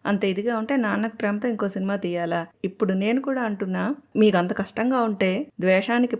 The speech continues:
ప్రేమ అని పెట్టుకోవాలనుకుంటే రాసుకోండి ఇంకో బైబిల్, మీరు తిరగతిప్పి రాసుకోండి, అదే అందరి సంకల్లోనూ పెట్టి పంపించండి. ఎవరొద్దన్నారు ఇప్పుడు? అన్ని తప్పులు తడకలతో ఎందుకు అనువదించారు?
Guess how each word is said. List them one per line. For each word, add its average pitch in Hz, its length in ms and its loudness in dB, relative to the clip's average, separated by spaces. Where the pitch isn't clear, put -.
ప్రేమ 185 240 2
అని 220 260 2
పెట్టుకోవాలనుకుంటే 185 960 -2
రాసుకోండి 285 480 2
ఇంకో 262 180 2
బైబిల్, 233 460 4
మీరు 214 200 6
తిరగతిప్పి 214 480 0
రాసుకోండి, 247 380 0
అదే 185 200 2
అందరి 220 420 0
సంకల్లోనూ 233 440 0
పెట్టి 247 240 -4
పంపించండి. 226 680 0
ఎవరొద్దన్నారు 262 560 4
ఇప్పుడు? 269 240 0
అన్ని 196 160 2
తప్పులు 208 300 0
తడకలతో 226 420 -2
ఎందుకు 247 280 0
అనువదించారు? 247 640 0